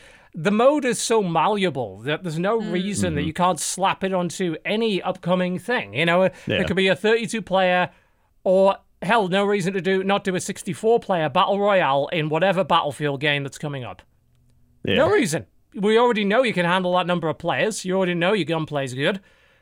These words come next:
Speaker 1: Make a battle royale in it. I heard, um, there were already rumors that the next cod will have a smaller battle royale of some description.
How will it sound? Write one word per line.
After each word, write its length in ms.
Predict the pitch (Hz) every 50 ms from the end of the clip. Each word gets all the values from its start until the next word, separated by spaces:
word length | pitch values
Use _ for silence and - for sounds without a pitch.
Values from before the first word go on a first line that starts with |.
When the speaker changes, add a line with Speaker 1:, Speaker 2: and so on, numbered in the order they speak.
| _ -
Speaker 1:
Make 180 | 185 196 185 196
a 40 |
battle 220 | 151 208 196 185 185
royale 280 | 196 196 208 214 190 165
in 80 | 143
it. 140 | 117 104 - _ -
I 160 | - 160 170
heard, 400 | 160 170 180 185 185 170 156 -
um, 280 | 180 170 165 156 160 143
there 100 | 160 175
were 140 | 170 170 160
already 440 | 170 185 185 175 185 214 196 190 160
rumors 460 | 143 160 165 160 156 160 151 127 120
that 180 | 147 151 151
the 80 | - 156
next 380 | 147 147 143 - - - - -
cod 300 | - 147 165 170 151 147
will 160 | 160 165 156
have 160 | 156 165 143
a 240 | 165 160 156 156 143 - - _ _ _ _ _ _ _ _ _ _
smaller 540 | - - - - 180 175 175 180 175 170 147
battle 260 | 170 165 170 175 160
royale 320 | 156 156 156 160 170 165
of 80 | 165 156
some 180 | - 180 180
description. 560 | 170 165 - - 185 185 - - 220 220 247